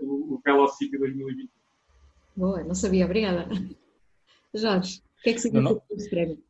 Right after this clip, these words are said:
Speaker 3: O prémio, no nosso caso, eh, contribuiu para aumentar a bitola, a bitola da, da, da responsabilidade, não é? De recebendo um prémio de excelência, agora queremos ser super excelentes. Portanto, eh,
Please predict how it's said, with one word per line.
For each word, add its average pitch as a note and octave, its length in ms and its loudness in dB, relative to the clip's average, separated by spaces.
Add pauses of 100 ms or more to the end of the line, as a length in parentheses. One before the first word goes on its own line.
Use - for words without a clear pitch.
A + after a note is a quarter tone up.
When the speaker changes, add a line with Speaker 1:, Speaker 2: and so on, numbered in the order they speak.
(280)
Speaker 3:
O E3 140 2
prémio, D3+ 460 4
no D#3+ 100 4
nosso D3+ 340 2
caso, E3+ 680 8
eh, C3+ 520 8
contribuiu C3+ 500 2
para C#3 100 6
aumentar C3 380 4
a B2 60 4
bitola, A#2 400 0
a A2+ 40 0
bitola A#2 420 0
da, A2+ 360 -2
da, A#2 140 -6
da B2 100 -2
responsabilidade, B2 880 2
não A#2 140 0
é? B2+ 120 0
De C3 100 -6
recebendo B2 320 -4
um B2 60 -4
prémio B2+ 320 2
de B2+ 60 2
excelência, C3+ 520 2
agora D3+ 220 4
queremos D3+ 340 0
ser D#3 260 2
super D#3+ 360 0
excelentes. D#3+ 580 0
Portanto, A#2+ 420 4
eh, A2+ 380 2